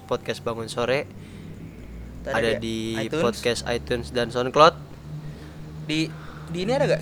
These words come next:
Speaker 2: kita Spotify?
Speaker 1: Apa?
Speaker 2: Di setup.
Speaker 1: Us-, oh iya, belum tuh.
Speaker 2: Oke.
Speaker 1: Masukinnya gimana sih? Sama ya,
Speaker 2: Anchor,
Speaker 1: yang
Speaker 2: Anchor, Anchor.
Speaker 1: Anchor belum.
Speaker 2: Enggak, masukin Anchor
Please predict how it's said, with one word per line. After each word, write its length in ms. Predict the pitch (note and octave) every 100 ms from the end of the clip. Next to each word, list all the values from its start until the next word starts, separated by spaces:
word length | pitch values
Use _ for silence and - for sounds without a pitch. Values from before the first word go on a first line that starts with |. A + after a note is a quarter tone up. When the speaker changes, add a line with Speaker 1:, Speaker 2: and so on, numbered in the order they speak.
| D#3
Speaker 2:
kita 80 | D3+
Spotify? 560 | - D3 C#3+ A#2+ B2+
Speaker 1:
Apa? 80 | -
Speaker 2:
Di 120 | - -
setup. 240 | C#3+ C#3
Speaker 1:
Us-, 240 | C#3 - - B2
oh 80 | C3
iya, 120 | C3+
belum 180 | A#2+ C3+ -
tuh. 160 | D#3 - - -
Speaker 2:
Oke. 160 | C#3 - - - B2+
Speaker 1:
Masukinnya 320 | A#2+ C#3 E3
gimana 160 | E3+
sih? 160 | F#3 - - -
Sama 320 | - C3 D#3 B2
ya, 80 | A#2 A#2
Speaker 2:
Anchor, 240 | D#3+ D#3+
Speaker 1:
yang 80 | D3+
Speaker 2:
Anchor, 180 | D#3 D3+ C#3
Anchor. 220 | C#3 - - -
Speaker 1:
Anchor 240 | - B2 E3+
belum. 320 | C#3 D3+ F3 D3+ - - - - -
Speaker 2:
Enggak, 320 | F#3+ F3+ E3 -
masukin 320 | D#3 D3+ E3 D#3+
Anchor 240 | D3+